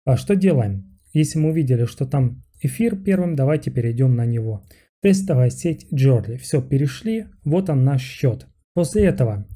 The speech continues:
мы заходим в Discord, ссылочку также оставлю, верифицируемся, здесь кнопочка верификации будет. Вот здесь нажимаете верификацию, все. И находите, а, новости, вот такую вот вкладочку новости. Находите вот это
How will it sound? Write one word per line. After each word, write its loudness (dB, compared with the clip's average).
мы 4
заходим 2
в -4
Discord, -4
ссылочку -4
также 0
оставлю, 0
верифицируемся, -2
здесь -8
кнопочка -4
верификации -2
будет. -6
Вот 4
здесь 2
нажимаете 0
верификацию, -4
все. -10
И 2
находите, 0
а, 6
новости, 0
вот 0
такую 0
вот -2
вкладочку -2
новости. -6
Находите 0
вот 0
это 0